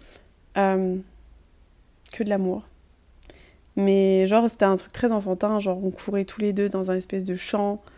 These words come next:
et, euh, il y avait que de l'amour. Et à un moment donné, il m'a pris par les jambes, c'était marrant, et en fait, il m'a poussé vers le haut.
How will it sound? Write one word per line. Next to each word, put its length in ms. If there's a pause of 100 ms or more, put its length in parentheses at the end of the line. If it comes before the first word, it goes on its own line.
(560)
et, 260
euh, 720 (1120)
il 60
y 20
avait 80
que 120
de 80
l'amour. 500 (500)
Et 40
à 20
un 40
moment 120
donné, 120
il 80
m'a 120
pris 180
par 160
les 120
jambes, 280
c'était 160
marrant, 340 (280)
et 80
en 60
fait, 220
il 60
m'a 100
poussé 480
vers 200
le 120
haut. 280